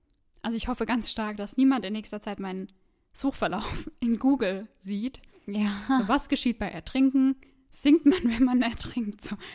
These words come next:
Speaker 2: Ja,
Speaker 1: genau sowas
Speaker 2: wirklich
Speaker 1: hatte ich
Speaker 2: so.
Speaker 1: vor.
Speaker 2: <laughs> Was, was ist Ihr Plan?
Speaker 1: Ja.
Speaker 2: Mhm.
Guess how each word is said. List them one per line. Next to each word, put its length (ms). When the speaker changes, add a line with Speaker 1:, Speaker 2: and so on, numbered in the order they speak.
Speaker 2:
Ja, 240
Speaker 1:
genau 20
sowas 20
Speaker 2:
wirklich 260
Speaker 1:
hatte 140
ich 60
Speaker 2:
so. 60
Speaker 1:
vor. 160
Speaker 2:
<laughs> 1400
Was, 440
was 220
ist 180
Ihr 80
Plan? 520
Speaker 1:
Ja. 140
Speaker 2:
Mhm. 560